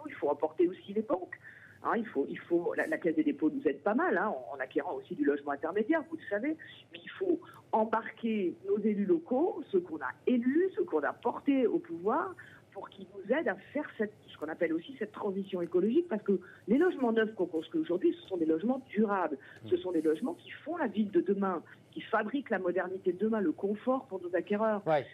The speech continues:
Speaker 1: Donc cette ville-là, si on la fait pas, avec nos élus locaux, comme, comme censeurs, bien sûr, mais aussi avec nos préfets de région,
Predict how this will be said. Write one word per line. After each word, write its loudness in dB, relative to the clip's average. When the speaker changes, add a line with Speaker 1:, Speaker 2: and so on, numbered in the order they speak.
Speaker 1:
Donc 2
cette 0
ville-là, 2
si -6
on 0
la 2
fait 2
pas, 0
avec -4
nos -6
élus -4
locaux, 0
comme, -6
comme 0
censeurs, -2
bien 0
sûr, 0
mais 0
aussi 2
avec 0
nos 2
préfets 0
de 4
région, 0